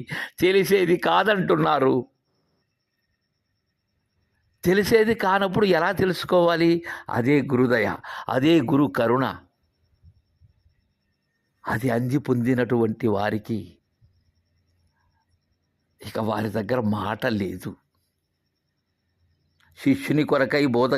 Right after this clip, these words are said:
గావించే నిమిత్తం ఆ మాట అనేది వస్తున్నదే కానీ అక్కడ మాట లేదు. అయితే ఆ మాట మాట్లాడవలసినటువంటి అవసరం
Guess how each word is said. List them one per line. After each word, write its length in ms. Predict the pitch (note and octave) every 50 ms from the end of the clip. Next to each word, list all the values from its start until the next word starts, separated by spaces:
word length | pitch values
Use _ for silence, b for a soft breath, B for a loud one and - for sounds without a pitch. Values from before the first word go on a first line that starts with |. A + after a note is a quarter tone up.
| A#2+ A#2+
గావించే 440 | C3 C3 C3+ C3+ B2 A#2 - D3 C#3 C#3 C#3 B2
నిమిత్తం 460 | B2+ B2+ C3+ C3 C3+ - - C#3 C#3 C3 A#2+ - - - _ _ _ - - _ _ _ _ - _ _ _ _ - - _ _ _ _ _ _ _ _ _ _ _ _ _ _ _ _ _ _ - - - - A2
ఆ 80 | A2+ A2 A2 G#2+ G2 F#2+ F#2 F#2 F#2+ G#2 A2+ A2+
మాట 260 | G#2+ G#2+ G#2 G#2+ G#2+ - C#3+ C3 B2+
అనేది 400 | B2+ B2+ B2 B2 A2+ C3 C3+ A#2+ A2 G2 F2 F#2+ A#2
వస్తున్నదే 560 | A#2 A2 - - - A#2+ A#2+ A#2 A2 A2+ A2+ G2 -
కానీ 260 | G#2+ G#2 G#2 A2 A2 G#2 F#2
అక్కడ 220 | F#2 - - G2+ G#2 F#2 G2+ G2
మాట 180 | F#2 F#2 F#2+ - B2 G#2 F#2+
లేదు. 260 | G2 E2+ - - - - - _ _ _ _ B B B B B B -
అయితే 240 | A#2+ B2 - - C#3+ A#2+ - - -
ఆ 60 | G2+ G#2 G2 F#2+ G2
మాట 180 | F2+ F#2+ G2+ - B2+ A#2 G2+ G2
మాట్లాడవలసినటువంటి 1200 | F#2+ F2+ - - A#2+ A2+ A#2 A#2 A#2+ A#2 A2 A2+ - - A#2 A2+ G#2+ - A2 A2 G#2+ G2+ - A#2+ - - G2+
అవసరం 400 | G2 G#2 G#2 - C#3+ B2+ B2 A2+